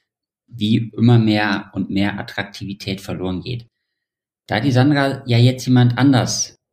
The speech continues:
kennengelernt hat oder jemand anders getroffen hat, da ist natürlich die Frage,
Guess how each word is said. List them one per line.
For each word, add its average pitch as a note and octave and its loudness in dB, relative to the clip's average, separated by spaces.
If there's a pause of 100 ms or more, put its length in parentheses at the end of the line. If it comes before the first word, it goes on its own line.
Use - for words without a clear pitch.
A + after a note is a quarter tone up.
(260)
kennengelernt G#2+ 0
hat G#2 -4
oder F#2+ -6
jemand F#2 -4
anders G#2 -4
getroffen A#2 -8
hat, G2+ -2
da G2 -4
ist G2 -6
natürlich G2+ -6
die - -14
Frage, G#2 -6